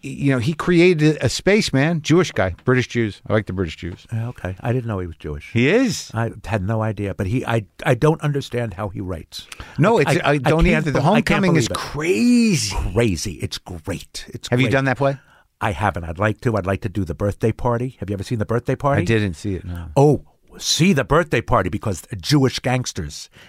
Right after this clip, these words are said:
Speaker 2: in that. Oh,
Speaker 1: Is
Speaker 2: it's
Speaker 1: that,
Speaker 2: good.
Speaker 1: is that a movie too? No, it's just a play.
Speaker 2: I don't know.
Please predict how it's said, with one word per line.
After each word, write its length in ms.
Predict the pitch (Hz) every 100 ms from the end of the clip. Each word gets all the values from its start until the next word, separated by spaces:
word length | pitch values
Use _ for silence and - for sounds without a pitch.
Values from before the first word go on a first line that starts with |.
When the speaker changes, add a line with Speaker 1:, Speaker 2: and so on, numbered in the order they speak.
| -
Speaker 2:
in 160 | 107
that. 240 | 92 78 -
Oh, 100 | 135
Speaker 1:
Is 80 | 123
Speaker 2:
it's 60 | 120
Speaker 1:
that, 120 | 135
Speaker 2:
good. 140 | 135
Speaker 1:
is 80 | 123
that 120 | 127
a 40 | 117
movie 340 | 107 135 165 151
too? 280 | - 143 175 _ _ -
No, 220 | 104 85
it's 100 | 76
just 180 | 104 -
a 40 |
play. 340 | 76 92 76 - _ _ _ _ _ _ _ _
Speaker 2:
I 120 | - 85
don't 260 | 92 87
know. 80 | 82